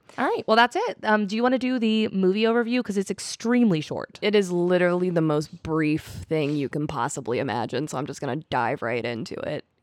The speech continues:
Speaker 2: Get, get ready.
Speaker 1: Okay.
Speaker 2: Hunker down, okay? So basically, we pick up while the group is trying to get away from the Black Rider. They continue being hunted, and eventually they make it to the ferry.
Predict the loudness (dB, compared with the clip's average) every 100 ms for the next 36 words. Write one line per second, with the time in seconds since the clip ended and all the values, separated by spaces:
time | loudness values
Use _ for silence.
0 | -2 0 2 0 -6 4 4 4 2 2
1 | 0 -2 -4 2 4 6 4 4 2 0
2 | 0 2 2 0 -6 _ -20 -20 -20 -20
3 | 0 4 6 6 6 2 4 4 4 2
4 | 0 0 0 0 0 0 0 2 2 4
5 | 4 4 0 -12 -12 -4 2 4 4 2
6 | 0 0 0 0 -2 -2 -2 0 0 -2
7 | -2 -2 2 2 0 -4 -2 -2 -2 0
8 | 2 2 2 0 0 0 0 0 0 0
9 | 2 2 0 -2 -2 -2 -6 -2 0 2
10 | 2 0 0 0 -2 0 0 0 -4 -4
11 | -2 0 -2 -2 0 2 2 0 -4 -6
12 | -4 0 0 -2 -8 -12 -8 0 2 2
13 | -2 -4 -8